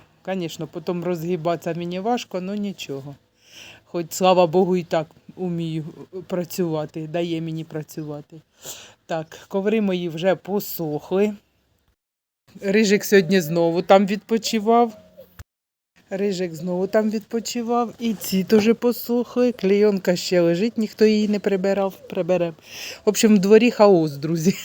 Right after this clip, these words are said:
<laughs> Циганський табір. Ну нічого, поубираємо. Все, з картошкою впораємося,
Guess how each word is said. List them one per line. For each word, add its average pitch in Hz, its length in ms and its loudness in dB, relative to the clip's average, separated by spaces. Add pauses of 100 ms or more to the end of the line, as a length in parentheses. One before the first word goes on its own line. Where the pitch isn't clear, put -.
(100)
<laughs> - 220 4
Циганський 220 640 4
табір. 180 500 -2 (420)
Ну 220 120 -4
нічого, 226 400 2
поубираємо. 185 720 6 (240)
Все, 180 300 6 (220)
з - 20 -20
картошкою 170 580 -2
впораємося, 202 720 -2